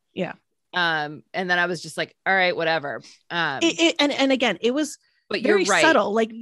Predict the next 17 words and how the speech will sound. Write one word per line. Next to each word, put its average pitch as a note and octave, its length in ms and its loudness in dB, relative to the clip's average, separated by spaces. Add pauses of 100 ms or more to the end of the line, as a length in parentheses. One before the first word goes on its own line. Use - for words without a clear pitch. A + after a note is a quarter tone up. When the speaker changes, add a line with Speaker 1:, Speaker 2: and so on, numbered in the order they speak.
(120)
Speaker 1:
those D4+ 260 2
are F#4 60 -2
the D4+ 120 -6
only C4+ 280 0
hints - 420 -4
that A3 200 -8
that G#3+ 200 0
was G#3+ 220 -4
happening. G#3 840 -8 (760)
But G3+ 340 2 (200)
why A3 200 2
have G#3+ 200 2
that F#3+ 140 2
in F#3 120 0
there E3 180 -2
at D#3+ 100 -6
all? - 220 -14